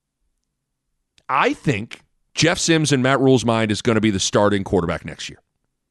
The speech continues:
Again, to hell with what I think. The most important thought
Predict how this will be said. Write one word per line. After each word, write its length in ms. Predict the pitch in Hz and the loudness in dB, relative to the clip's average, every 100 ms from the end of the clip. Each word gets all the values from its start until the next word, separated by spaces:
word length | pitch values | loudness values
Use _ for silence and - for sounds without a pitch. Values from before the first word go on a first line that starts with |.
| _ _ _ _ _ _ _ _ _ _ _ _ _ _ _ _ _ _ _ _ _ _ _ _ _ _ _ - | _ _ _ _ _ _ _ _ _ _ _ _ _ _ _ _ _ _ _ _ _ _ _ _ _ _ _ -4
Again, 260 | 151 151 - _ | -2 -2 -6 _
to 100 | - | -4
hell 160 | 107 151 | 0 2
with 140 | 190 | 2
what 160 | 196 202 | 2 2
I 140 | 190 | 2
think. 280 | - 110 110 | 0 -4 -2
The 80 | 127 | 0
most 180 | 123 - | 0 0
important 440 | 110 139 165 170 | 0 0 0 -4
thought 520 | - - 175 131 139 | -4 0 2 0 -4